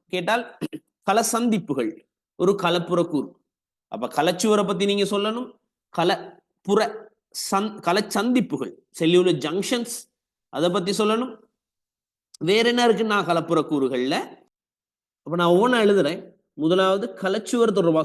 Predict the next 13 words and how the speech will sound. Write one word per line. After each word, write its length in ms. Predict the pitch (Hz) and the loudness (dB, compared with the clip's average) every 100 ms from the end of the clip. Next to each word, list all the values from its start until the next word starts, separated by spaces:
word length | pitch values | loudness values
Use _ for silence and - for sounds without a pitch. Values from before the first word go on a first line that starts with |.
| 156 | -2
சொல்லணும். 360 | 123 113 - _ _ _ _ _ _ _ _ _ - | -4 -4 -12 _ _ _ _ _ _ _ _ _ -2
கலச்சுவர் 560 | 156 180 - 190 196 | 0 0 4 4 6
தொடர்பாக 480 | 185 165 165 160 160 | 4 4 4 2 2
நீங்க 160 | 170 170 | -2 -2
சொல்லணும். 380 | 165 131 82 | -2 -6 -6
இந்த 140 | 92 135 | -8 -6
கலச்சுவர்ல 520 | 143 156 160 170 165 | -2 -2 0 0 2
முதற் 340 | 156 139 143 - | 0 0 -2 -4
கலச்சுவர், 480 | 165 165 175 190 180 | -4 -2 -2 -2 -4
துணை 260 | 160 156 | -2 -2
கலச்சுவரை 380 | 160 147 147 139 | -2 -4 -2 -2
பத்தி 180 | 135 175 | -2 -4
சொல்லணும். 380 | 190 113 95 | -4 -4 -6